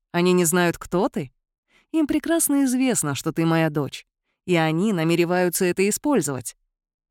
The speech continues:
сказал тот, кто продал свою дочь за двадцать процентов от их прибыли.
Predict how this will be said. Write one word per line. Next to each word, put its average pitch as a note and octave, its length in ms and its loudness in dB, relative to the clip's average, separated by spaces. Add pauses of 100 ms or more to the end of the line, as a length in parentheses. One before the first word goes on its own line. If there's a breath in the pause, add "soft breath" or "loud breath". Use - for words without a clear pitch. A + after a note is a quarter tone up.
(240)
сказал G3 500 0
тот, C4+ 280 -4
кто - 240 -2
продал G#3 380 2
свою G#3 260 0
дочь B3 200 0
за F#3 140 0
двадцать G3 380 0
процентов G3+ 560 0
от F#3 100 -2
их G#3+ 160 0
прибыли. E3 460 -2